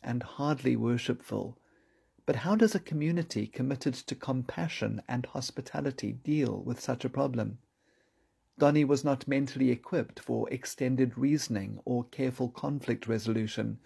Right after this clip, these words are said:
Besides, you want to be careful about getting into conflict with someone who stands seven and a half feet tall.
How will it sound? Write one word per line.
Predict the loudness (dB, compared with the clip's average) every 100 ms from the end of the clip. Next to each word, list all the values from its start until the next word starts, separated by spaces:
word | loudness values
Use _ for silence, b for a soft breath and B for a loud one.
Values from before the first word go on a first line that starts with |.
| B B B B -10 2
Besides, | 2 6 6 6 4
you |
want | 2 2
to | 0
be | 0
careful | 0 0 0 0
about | 0 0 -2
getting | 0 2 2
into | 0 -4
conflict | 0 0 2 0 -2
with | -2
someone | -2 0 0
who | -2
stands | -4 0 0 0
seven | 4 4 4
and | 0
a | 0
half | -2 -2
feet | -2 -4
tall. | -2 0 2 -2